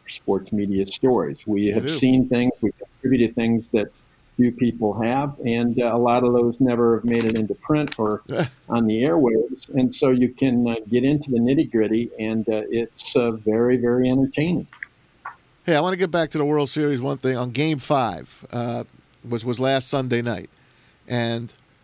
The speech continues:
Speaker 2: the Rays have a man on third, nobody out. Then they get a man on first. So first and third, nobody out,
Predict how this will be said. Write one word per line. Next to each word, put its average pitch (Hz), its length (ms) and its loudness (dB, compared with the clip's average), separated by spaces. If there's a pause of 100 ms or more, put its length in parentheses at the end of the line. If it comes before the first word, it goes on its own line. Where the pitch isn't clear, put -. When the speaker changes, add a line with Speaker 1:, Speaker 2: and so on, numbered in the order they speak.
(720)
Speaker 2:
the 139 120 2
Rays 151 300 2
have 151 140 0
a 139 60 -2
man 143 280 2
on 139 160 0
third, 139 500 0 (240)
nobody 131 480 2
out. 123 300 0 (220)
Then 139 160 -2
they 147 80 2
get 143 140 0
a 139 40 -2
man 143 240 2
on 135 160 0
first. 127 580 -2
So 117 140 -4
first 190 360 2
and 156 140 -4
third, 156 360 0
nobody 143 400 0
out, 120 300 -2